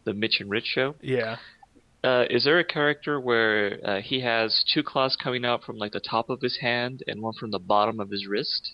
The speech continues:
Speaker 2: Yeah, that's actually, uh, Daken, Wolverine's son.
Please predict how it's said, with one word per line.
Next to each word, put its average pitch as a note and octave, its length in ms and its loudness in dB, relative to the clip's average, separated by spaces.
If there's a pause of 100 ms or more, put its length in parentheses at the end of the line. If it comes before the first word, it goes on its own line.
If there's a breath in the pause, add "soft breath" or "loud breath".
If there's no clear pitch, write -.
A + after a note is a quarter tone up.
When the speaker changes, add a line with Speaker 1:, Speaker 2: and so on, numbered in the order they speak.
Speaker 2:
Yeah, B2+ 280 6
that's A#2 280 2
actually, B2 500 2
uh, G#2 380 -4 (200)
Daken, C#3+ 460 6
Wolverine's A2+ 480 -4
son. G#2 420 -4